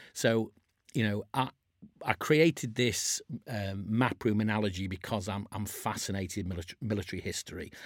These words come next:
And I say, we sit here today in Salford, I can see the Imperial War Museum out the window. So I am Bernard Montgomery. I'm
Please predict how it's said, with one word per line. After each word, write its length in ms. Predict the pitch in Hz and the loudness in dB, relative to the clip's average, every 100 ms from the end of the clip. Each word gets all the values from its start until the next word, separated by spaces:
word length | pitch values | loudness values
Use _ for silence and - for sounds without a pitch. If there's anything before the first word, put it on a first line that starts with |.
| - - - | -14 -14 -4
And 260 | 101 101 | -2 0
I 40 | 101 | -2
say, 240 | - 98 | -4 -4
we 100 | 95 | -4
sit 240 | - 156 - | -2 0 2
here 140 | 127 | 0
today 240 | - 104 | 0 -4
in 80 | 101 | -4
Salford, 360 | - 101 92 101 | -4 -6 -6 -6
I 60 | |
can 140 | 92 104 | -6 -8
see 280 | - 113 104 | -4 0 0
the 240 | 101 98 - - - | 0 -4 -6 -16 -8
Imperial 420 | 104 - 113 104 | -4 0 2 2
War 220 | 101 104 | 0 -2
Museum 400 | 98 95 101 95 | -2 -4 -6 -6
out 140 | 98 98 | -6 -6
the 60 | |
window. 440 | 98 92 87 73 - - - - | -4 -4 -6 -8 -12 -16 -18 -6
So 400 | - 123 120 - _ | 4 4 4 0 _
I 200 | 139 156 | 6 8
am 420 | 127 110 101 101 - _ _ _ _ | 8 6 2 0 -2 _ _ _ _
Bernard 320 | 139 147 139 | 8 10 8
Montgomery. 760 | 123 113 104 104 101 101 95 87 - | 8 4 4 2 2 2 0 -4 -4
I'm 600 | 110 110 104 104 104 107 | 0 2 2 0 0 -4